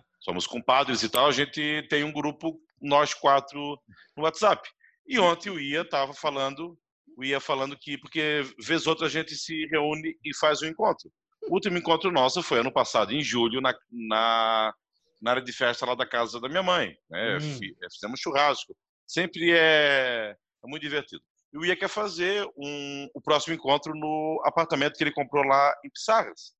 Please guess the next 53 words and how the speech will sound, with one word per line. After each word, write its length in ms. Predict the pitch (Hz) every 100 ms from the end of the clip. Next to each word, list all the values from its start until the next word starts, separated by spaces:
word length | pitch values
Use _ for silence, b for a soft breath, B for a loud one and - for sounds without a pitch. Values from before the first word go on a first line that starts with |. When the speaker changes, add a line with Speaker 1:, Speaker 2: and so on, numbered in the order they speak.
| _
Speaker 2:
Hum. 320 | 120 139 107
Speaker 1:
né? 100 | 82
Que 60 | 90
é 20 |
um 20 |
apartamento, 400 | 95 98 107 - 85 _ _
pô, 140 | 110 101
assim, 180 | - 92
bacana 380 | 90 117 127
e 20 | 98
tal. 240 | 120 147 _ B B B B -
E 120 | 311
todo 180 | 233 190
mundo 400 | 175 175 180 170 - _ 147
começou 440 | 165 160 - 165
a, 760 | 160 160 160 160 160 156 156 156
a 80 | 135
falar 260 | - 151 147
sobre 280 | - 147
datas, 500 | 135 196 226 110 - _ _ _ -
Speaker 2:
Hum. 140 | 139
Speaker 1:
pra 140 | 139 117
ver 100 | 143
uma 160 | 143
data 220 | 131 135
que 100 | -
todo, 260 | 139 151 139 _
todo 200 | 151 147
mundo 120 | 147
podia. 360 | 151 190 202 117 - B
O 80 | -
Nano 220 | 277 208
ficou 200 | 170 -
o 40 | 156
dia 160 | 151
todo 300 | 156 160 127
ontem 180 | 127 127
sem 160 | - 143
se 140 | -
manifestar 440 | 123 117 117 - 98
no 120 | 104
grupo, 260 | 165 185
ele 100 | 95
sempre 220 | 90 107 98
fala 200 | 104 107
muito. 260 | 165 147 - - _ _ _ _ _ _
Hoje 320 | - 226 170
de 80 | 147
manhã 180 | 180 170
eu 80 | 165
falei, 200 | 202 214
"Ô, 20 |
Nano, 420 | 220 170 107 80